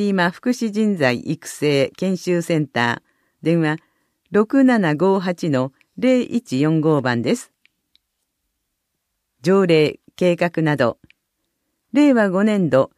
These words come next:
食品衛生監視指導計画を策定。食品の安全管理や飲食店などへの監視指導などについて定めた計画です。計画は、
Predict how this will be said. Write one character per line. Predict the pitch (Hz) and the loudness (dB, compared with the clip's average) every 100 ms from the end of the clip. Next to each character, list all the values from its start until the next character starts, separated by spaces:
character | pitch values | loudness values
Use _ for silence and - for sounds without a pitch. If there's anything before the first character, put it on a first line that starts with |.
| _ _ | _ _
食 | 190 190 302 | -8 -4 2
品 | 285 269 | 4 4
衛 | 262 233 | 4 0
生 | - 143 135 - | 0 0 2 0
監 | 208 233 | -2 -2
視 | 247 233 | -2 -6
指 | 214 214 | -4 0
導 | 208 | 0
計 | 208 202 | 0 -2
画 | 160 147 - 123 | 0 -6 -2 -2
を | |
策 | 117 127 - | -2 -6 -6
定。 | - 127 117 - _ _ _ _ _ _ _ _ _ _ _ _ | -2 0 0 -4 _ _ _ _ _ _ _ _ _ _ _ _
食 | - 208 - | -4 -4 0
品 | 311 285 | 4 6
の | 262 233 | 6 4
安 | 240 | 2
全 | 226 226 220 | 2 0 0
管 | 220 220 | 2 2
理 | 147 143 | 2 2
や | 131 - _ | 0 0 _
飲 | 208 269 | 2 2
食 | 302 277 | 2 -4
店 | - 220 214 | -4 -2 0
な | 220 | 0
ど | 180 165 | 2 2
へ | 147 | 2
の | 131 131 - _ - | 0 -4 -8 _ 0
監 | 262 | 0
視 | 269 277 | 2 -2
指 | 277 | -2
導 | 247 208 196 | 0 0 0
な | 214 | 0
ど | 175 | 0
に | 151 147 | 0 0
つ | 185 | -2
い | 160 | -4
て | - 127 | -2 -4
定 | - 165 175 | -2 -2 -2
め | 131 | -2
た | 123 | -4
計 | 127 123 | -4 -4
画 | 120 - | -6 -6
で | 113 208 | -4 -4
す。 | - _ _ _ _ _ _ _ _ - | -8 _ _ _ _ _ _ _ _ -4
計 | 202 | -2
画 | 196 185 165 | -2 -4 -2
は、 | 156 160 | -2 -2